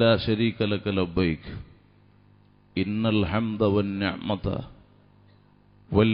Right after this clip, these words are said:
മുൽക ലാ ശരീക ലക് തുടങ്ങിയ തൽബിയത്തിൻ്റെ വചനങ്ങൾ ഉരുവിട്ടുകൊണ്ട് ലക്ഷക്കണക്കിന്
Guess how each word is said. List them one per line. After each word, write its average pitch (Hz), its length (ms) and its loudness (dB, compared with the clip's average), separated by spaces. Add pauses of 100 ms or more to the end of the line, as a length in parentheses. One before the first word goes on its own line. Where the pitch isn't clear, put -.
(120)
മുൽക 104 420 2
ലാ 92 80 2 (160)
ശരീക 82 460 -2
ലക് - 220 -8 (1300)
തുടങ്ങിയ 92 440 -2 (300)
തൽബിയത്തിൻ്റെ 104 760 0 (120)
വചനങ്ങൾ 95 500 -2 (120)
ഉരുവിട്ടുകൊണ്ട് 90 680 -2 (1900)
ലക്ഷക്കണക്കിന് 107 960 -4